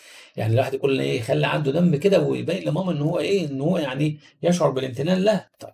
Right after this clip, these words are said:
يبقى أنت كده إيه؟ Must، التزام داخلي. Mustn't، نهي ومنع وحظر بات. Have to، ضرورة فيها إجبار من الخارج ولا needn't؟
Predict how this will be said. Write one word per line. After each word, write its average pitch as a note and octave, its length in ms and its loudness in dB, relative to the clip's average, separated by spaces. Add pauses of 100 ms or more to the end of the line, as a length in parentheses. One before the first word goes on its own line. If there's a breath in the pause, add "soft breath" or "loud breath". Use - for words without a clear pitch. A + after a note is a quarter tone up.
(120)
يبقى A#2+ 180 2
أنت F3+ 120 4
كده C#3+ 200 -2
إيه؟ A#2 320 -4 (440)
Must، F3 360 0
التزام A2 420 -2
داخلي. E3+ 500 -2 (160)
Mustn't، A2 480 -2
نهي A2+ 320 -4
ومنع A2+ 460 -4
وحظر A2 600 0
بات. F3 300 2 (460 soft breath)
Have C3+ 180 0 (120)
to، C#3+ 40 0 (600 soft breath)
ضرورة A2+ 540 2
فيها A#2+ 360 -2
إجبار A2+ 380 0
من A2+ 160 2
الخارج F3 560 4 (360)
ولا A#2+ 460 6
needn't؟ A#2+ 480 -2